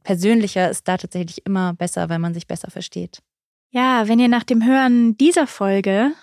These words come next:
Speaker 2: an eure eigenen Ach-nichts-Momente gedacht habt, dann erzählt uns gerne eure Geschichten. Wir würden wirklich, wirklich gerne hören, in welchen Momenten ihr schweigt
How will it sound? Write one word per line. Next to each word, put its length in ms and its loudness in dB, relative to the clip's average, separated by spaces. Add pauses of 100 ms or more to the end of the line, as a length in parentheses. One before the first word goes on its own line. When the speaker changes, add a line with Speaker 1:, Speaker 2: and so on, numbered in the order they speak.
(160)
Speaker 2:
an 220 2
eure 360 -2
eigenen 500 2
Ach-nichts-Momente 1200 0
gedacht 540 -6
habt, 320 -6 (720)
dann 260 2
erzählt 500 0
uns 180 0
gerne 360 0
eure 240 -4
Geschichten. 640 -8
Wir 200 0
würden 440 0
wirklich, 480 -4
wirklich 360 -4
gerne 300 -2
hören, 220 0
in 140 -4
welchen 260 -2
Momenten 680 0
ihr 200 2
schweigt 760 -4